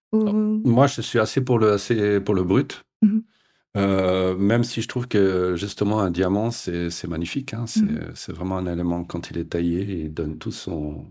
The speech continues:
Speaker 2: toute son ampleur. Euh, <clears throat> moi, je préfère le brut parce que je trouve qu'on est justement plus à même à sentir directement comment, euh,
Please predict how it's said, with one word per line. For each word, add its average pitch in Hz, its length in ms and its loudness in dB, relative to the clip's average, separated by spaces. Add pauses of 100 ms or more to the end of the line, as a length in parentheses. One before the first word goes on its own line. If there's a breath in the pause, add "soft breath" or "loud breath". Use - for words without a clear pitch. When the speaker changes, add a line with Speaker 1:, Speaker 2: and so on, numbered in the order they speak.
(100)
Speaker 2:
toute - 140 -6
son 90 180 -6
ampleur. 110 420 -4 (960 soft breath)
Euh, 87 340 0 (240)
<clears throat> - 20 4
moi, 113 440 6
je - 60 -2
préfère 127 280 0
le 113 100 4
brut 110 280 0
parce 101 180 -2
que 104 140 -4
je - 60 -8
trouve 131 200 0
qu'on 95 220 2
est 87 240 2
justement 104 400 -4
plus 120 340 -4
à 95 80 0
même 98 300 0
à 82 260 -4
sentir 98 640 -8
directement 98 540 -2
comment, 101 720 -4
euh, - 20 -10